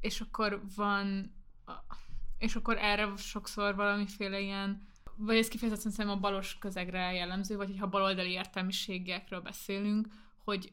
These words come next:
a beilleszkedés, vagy valami, bármilyen kispolgári ilyen siker, és igazából a közeg egyéb részéről ilyen kritika alá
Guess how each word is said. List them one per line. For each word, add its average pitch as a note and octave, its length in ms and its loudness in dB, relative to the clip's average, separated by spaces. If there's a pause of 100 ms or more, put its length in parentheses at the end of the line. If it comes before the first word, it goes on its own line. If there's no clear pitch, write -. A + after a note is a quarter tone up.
(160)
a G#3+ 100 2
beilleszkedés, F#3+ 1800 -2
vagy G3 180 -4
valami, F#3+ 340 2
bármilyen G#3 500 2
kispolgári F3+ 1040 -2
ilyen F3+ 240 -2
siker, - 840 -6
és - 160 -8
igazából F3+ 920 -6 (400)
a F#3 340 -2
közeg F#3+ 320 -2
egyéb F3 380 0
részéről F#3 480 -2
ilyen F#3 180 2
kritika - 420 -4
alá - 580 -4